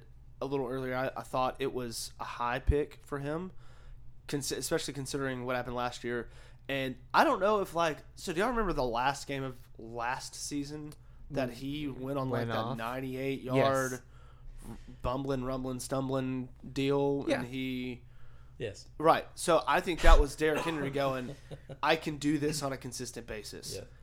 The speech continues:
Speaker 2: Oh,
Speaker 1: he was
Speaker 2: sure.
Speaker 1: like, "Look what I'm ca-, l-, he did that. Look at me." Like, he was, he
Speaker 3: Well, we've,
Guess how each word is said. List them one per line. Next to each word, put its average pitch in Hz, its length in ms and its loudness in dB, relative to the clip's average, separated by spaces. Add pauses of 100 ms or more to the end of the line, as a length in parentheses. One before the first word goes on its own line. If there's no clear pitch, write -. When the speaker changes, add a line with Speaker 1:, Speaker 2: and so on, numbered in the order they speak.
(100)
Speaker 2:
Oh, 226 80 -2
Speaker 1:
he 151 60 0
was 127 100 -4
Speaker 2:
sure. 190 100 -2
Speaker 1:
like, 123 140 -6
"Look 156 220 2
what 143 100 2
I'm 135 140 -2
ca-, 139 240 -4
l-, 139 200 -8
he 127 280 -6
did 131 160 -4
that. 123 80 -4
Look 240 120 -8
at 392 80 -2
me." 415 320 -2
Like, 139 200 -2
he 151 100 0
was, 139 200 -2 (440)
he 135 240 -4 (960)
Speaker 3:
Well, 151 100 -6
we've, 170 160 -2